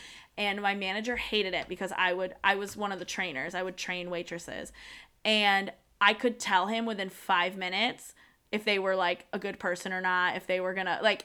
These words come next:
and he always would be like, 'cause he was the hiring manager, so he would kind of be, like, a little salty if I was like, "This is not a good person,"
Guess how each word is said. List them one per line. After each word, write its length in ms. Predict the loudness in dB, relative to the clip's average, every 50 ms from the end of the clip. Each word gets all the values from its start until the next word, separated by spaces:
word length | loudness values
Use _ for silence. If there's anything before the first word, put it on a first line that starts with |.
| -2 0
and 160 | 2 2 2
he 340 | 0 -4 -4 -4 -4 -4 -2
always 380 | 0 0 0 2 0 -2 -2 -2
would 120 | -4 -4
be 160 | -4 -4 -4
like, 260 | -2 -2 -4 -4 -6
'cause 140 | -8 -12 -10
he 180 | -8 -6 -6 -6
was 140 | -6 -8 -10
the 80 | -6
hiring 420 | 0 4 4 4 4 4 0 -4 -6
manager, 420 | -8 -8 -8 -8 -8 -8 -8 -8
so 140 | -8 -10 -10
he 120 | -8 -6
would 200 | -4 -4 -6 -6
kind 260 | -6 -4 -4 -4 -4
of 140 | -6 -8 -10
be, 160 | -10 -10 -6
like, 220 | -6 -6 -6 -6 -6
a 40 | -6
little 140 | -8 -8
salty 500 | -8 -8 -4 -2 -2 -2 -2 -2 -2 -4
if 120 | -2 -2 -2
I 100 | -2 -2
was 100 | -4 -6
like, 200 | -8 -8 -6 -6
"This 180 | -6 -6 -6
is 80 | -8 -8
not 160 | -6 -6 -6 -6
a 40 |
good 160 | -8 -10 -10 -12
person," 420 | -12 -14 -12 -14 -14 -16 -18 -18